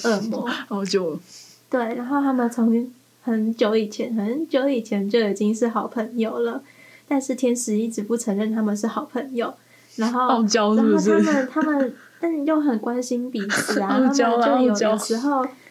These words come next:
Speaker 1: 天使会因为还在吃东西，就是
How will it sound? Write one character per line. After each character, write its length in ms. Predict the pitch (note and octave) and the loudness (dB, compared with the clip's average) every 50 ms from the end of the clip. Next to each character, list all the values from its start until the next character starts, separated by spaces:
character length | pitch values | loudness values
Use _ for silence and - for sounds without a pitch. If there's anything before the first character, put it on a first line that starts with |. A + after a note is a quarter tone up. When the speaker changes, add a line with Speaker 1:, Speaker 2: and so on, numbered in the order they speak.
| - _ | -20 _
Speaker 1:
天 220 | - - C4 C4+ C4+ | -2 0 2 2 0
使 260 | C4+ - A3+ G#3+ A#3+ | -2 -2 -2 -2 0
会 240 | B3+ B3+ A#3+ A3+ A3 | 0 -2 -2 0 -2
因 120 | A3+ B3 | -2 -2
为 180 | C4 B3+ A#3+ A#3+ | -2 -2 -2 -2
还 160 | A#3 A3+ G#3+ | -2 -2 -2
在 180 | A3+ A#3 A#3 A#3 | -2 -2 -4 -4
吃 300 | A#3 - - - A3+ G#3 | -6 -8 -6 -6 -6 -4
东 320 | - G#3 G#3 G#3 A3 A3+ | -2 -2 0 0 0 -2
西， 400 | A3 - - G#3 G3 G3+ G3+ G#3 - - - | -2 -4 -4 -2 -2 -2 -2 -4 -6 -10 -4
就 120 | - A#3+ | -2 -2
是 160 | A3+ A3+ G#3+ | -2 -2 -6